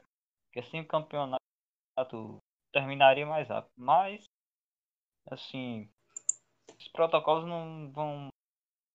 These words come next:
fazer muita diferença, porque não tem como controlar doenças sem ter uma vacina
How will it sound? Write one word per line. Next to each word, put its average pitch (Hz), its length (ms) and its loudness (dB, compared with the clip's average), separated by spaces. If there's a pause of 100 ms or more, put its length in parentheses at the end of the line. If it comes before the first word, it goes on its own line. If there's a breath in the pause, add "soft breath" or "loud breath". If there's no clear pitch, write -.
(440)
fazer 131 220 0
muita 131 240 -8
diferença, 131 400 -2
porque - 120 -12
não 160 120 -12
tem 147 220 -6
como 127 260 -6
controlar 113 540 4
doenças 127 560 -2
sem 139 240 -6
ter 135 140 -2
uma 135 160 8
vacina 113 640 4